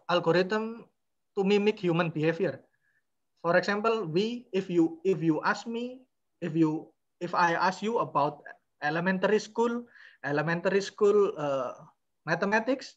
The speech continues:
maybe you can still answer. However, in the case of neural network,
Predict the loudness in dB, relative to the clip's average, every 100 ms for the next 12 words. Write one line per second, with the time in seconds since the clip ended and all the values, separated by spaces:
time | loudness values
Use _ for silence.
0 | -6 -2 0 2 0 0 -4 -2 -2 0
1 | -2 -6 -10 _ -20 -4 2 4 4 2
2 | 0 -2 2 2 2 0 0 -2 -2 2
3 | 2 2 0 4 4 2